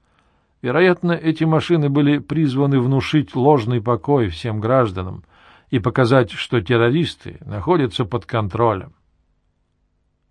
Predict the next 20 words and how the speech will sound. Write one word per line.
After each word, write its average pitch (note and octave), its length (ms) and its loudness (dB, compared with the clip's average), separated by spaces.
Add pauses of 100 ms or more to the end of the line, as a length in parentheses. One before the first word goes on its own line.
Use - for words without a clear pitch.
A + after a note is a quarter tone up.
«Мадам?» D3 480 4 (1300)
Окончание B2 540 2
рабочего A#2+ 440 2
дня B2+ 200 0
повторилось. G#2 800 -4 (560)
Все C3 240 2
было C3+ 260 2
как B2+ 180 -6
вчера. G2 460 -4 (800)
Я A2+ 220 2
обернулась, A2 680 -2 (460)
с - 120 -16
улыбкой D3 400 4
приняла C#3 440 2
букет A#2+ 500 -2
из A#2 180 -4
рук A#2+ 220 -2
девушки D3 400 0
за C#3 140 -2
стойкой C#3+ 560 -2